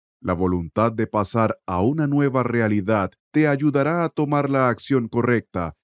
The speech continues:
y a imponer el nuevo comportamiento que quieres instalar. La idea aquí es no dejar todo por una identidad que no resuena con tu auténtico yo.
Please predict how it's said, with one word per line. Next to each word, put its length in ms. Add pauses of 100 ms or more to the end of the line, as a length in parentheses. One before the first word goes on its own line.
y 160
a 80
imponer 580
el 180
nuevo 380
comportamiento 1000
que 200
quieres 440
instalar. 720 (460)
La 160
idea 360
aquí 420 (100)
es 260
no 200
dejar 440
todo 380
por 200
una 200
identidad 680 (100)
que 140
no 140
resuena 580
con 240
tu 140
auténtico 640
yo. 300